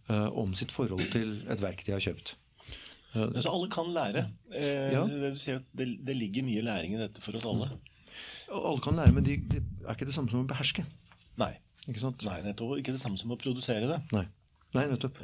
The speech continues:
Speaker 1: For å si det på den måten.
Speaker 2: Ja. Og, eh, ja, dette setter jo meg på flere tanker. Ehm, en av de tankene som Christian og jeg har snakket om, og som jeg synes fortsatt er interessant, er at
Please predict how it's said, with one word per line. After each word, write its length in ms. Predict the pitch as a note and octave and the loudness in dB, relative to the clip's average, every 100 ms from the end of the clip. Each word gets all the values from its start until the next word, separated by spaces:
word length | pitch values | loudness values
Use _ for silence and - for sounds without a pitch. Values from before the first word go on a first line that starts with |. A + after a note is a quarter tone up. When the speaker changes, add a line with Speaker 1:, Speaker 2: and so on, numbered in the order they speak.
| G2 | -4
Speaker 1:
For 80 | G2 | -2
å 60 | A2 | 2
si 100 | A2 | 0
det 80 | |
på 60 | A2+ | 0
den 100 | G2 | -4
måten. 160 | F#2 A2 | -2 0
Speaker 2:
Ja. 200 | A#2+ C#3+ - - - - - - - | 0 -2 -12 -12 -16 -14 -14 -16 -2
Og, 200 | C#3+ D#3+ - - | -2 -2 -8 -4
eh, 520 | C#3 D3 C#3+ D3 D3 - - - | 0 2 2 0 -2 -6 -14 -6
ja, 220 | D3+ D3 - - - | -4 -4 -8 -12 -4
dette 240 | E3 E3 | -4 -2
setter 300 | - B2 - | 0 -2 0
jo 60 | C3 | 0
meg 160 | B2 G#2+ | 0 -2
på 80 | C3+ | -8
flere 380 | - A2 C3 D#3+ | -4 -2 0 0
tanker. 380 | C#3+ G2+ C#3+ C#3 - - - - - - - - - _ - | -4 -2 -6 -8 -18 -20 -20 -20 -20 -20 -14 -14 -14 _ 2
Ehm, 400 | C3 C#3 C#3 C3+ - - - - | 4 4 4 2 0 -12 -16 -2
en 160 | C3 D#3+ | 2 2
av 120 | E3+ | 2
de 300 | E3+ F#3+ F#3 - - | 2 2 0 -8 -6
tankene 420 | F3 C3+ A#2+ B2+ | -2 0 2 2
som 140 | C3 D#3+ | 0 -2
Christian 380 | C3 - C#3 | -2 0 0
og 60 | D3 | 2
jeg 80 | B2+ | 0
har 100 | A#2+ | 0
snakket 260 | C3+ C3 C#3 | -2 0 0
om, 200 | F3 E3+ | 0 -2
og 180 | - C3+ | -2 -2
som 120 | D3 C#3 | 0 2
jeg 180 | A#2 | 2
synes 260 | A2+ B2+ - | 0 6 8
fortsatt 320 | - G#2+ B2+ B2+ | 8 2 2 2
er 120 | A#2+ | 0
interessant, 380 | A#2 C3 F3 E3+ | -2 -2 -2 0
er 80 | C3 | 0
at 140 | C3 | 0